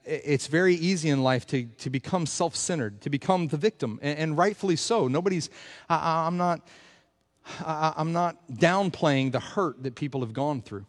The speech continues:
It's, it's real. But this particular individual was able to say, you know, "Had it not been for forgiveness, had I,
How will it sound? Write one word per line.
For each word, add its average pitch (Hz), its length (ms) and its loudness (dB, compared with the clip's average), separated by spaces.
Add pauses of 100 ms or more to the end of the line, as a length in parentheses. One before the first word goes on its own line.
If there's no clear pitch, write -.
(1500)
It's, - 300 -2
it's 139 220 -4
real. 143 340 0 (240)
But 135 100 -4
this 165 140 6
particular 170 400 6
individual 156 500 6
was 123 140 4
able 147 180 6
to 131 80 4
say, 151 280 6
you 131 180 0
know, 135 180 2
"Had 135 160 2
it 135 100 0
not 135 280 0
been 151 160 2
for - 240 -2
forgiveness, 135 560 -4
had 143 160 2
I, 131 100 0